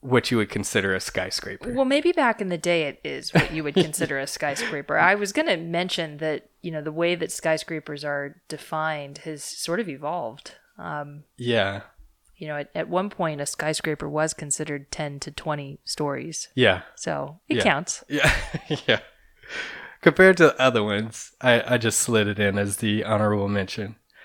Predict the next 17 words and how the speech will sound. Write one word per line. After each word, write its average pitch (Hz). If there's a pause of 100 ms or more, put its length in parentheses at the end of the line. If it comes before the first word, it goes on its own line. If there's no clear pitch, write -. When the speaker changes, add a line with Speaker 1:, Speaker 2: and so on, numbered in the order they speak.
(240)
Speaker 1:
So -
number 156
five, 117 (120)
uh, 107
nineteen 139
eighty-seven, 131 (480)
Adventures 120
in 120
Babysitting. 107 (200)
Have 104
you 98
seen 120
that 101
one? 107 (720)
Speaker 2:
Negative. 147 (140)
Speaker 1:
Oh. 147 (200)
<laughs> 143